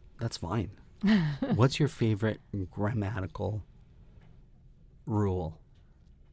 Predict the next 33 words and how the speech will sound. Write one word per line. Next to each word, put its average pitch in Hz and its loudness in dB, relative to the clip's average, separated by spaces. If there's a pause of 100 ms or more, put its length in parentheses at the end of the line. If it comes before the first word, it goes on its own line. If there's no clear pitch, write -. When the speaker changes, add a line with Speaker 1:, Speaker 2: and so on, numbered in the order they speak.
(320)
Speaker 2:
Um, 170 -2
well, 175 2
when 180 0
I 170 0
think 185 -2
about 165 0
it - -4
late 165 -2
at - -6
night, 160 -2
about 185 -10
what - -6
grammar, 165 0 (560)
I 180 4
will 208 0
say 175 -4 (1400)
it's 180 -4
more 190 2
of 160 -2
a 156 -4
peeve. 156 -6
Am 151 -8
I 151 -6
allowed 151 -8
to 160 -10
say 160 -8
things 160 -4
that - -8
people 160 -6
do? 165 -6
Speaker 1:
Sure. 113 -4 (920)
Speaker 2:
I 175 0
really, 190 0